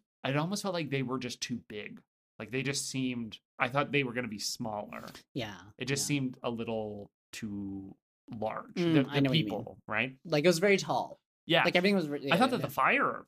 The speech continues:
Speaker 1: for that
Speaker 2: Yeah.
Speaker 1: height was great. I, I, I liked that. I just felt like the, the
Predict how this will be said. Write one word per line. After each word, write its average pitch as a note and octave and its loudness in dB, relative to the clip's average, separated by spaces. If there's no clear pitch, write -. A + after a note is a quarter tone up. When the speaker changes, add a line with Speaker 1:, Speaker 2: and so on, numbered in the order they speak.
Speaker 1:
for D3 2
that B2 6
Speaker 2:
Yeah. A2 -6
Speaker 1:
height B2 2
was A#2+ -6
great. A#2 2
I, B2 2
I, A#2+ 2
I A2+ 2
liked B2 0
that. C#3 2
I A#2+ 2
just C#3 -4
felt E3+ -2
like D3 -4
the, G#2 -6
the G#2+ -10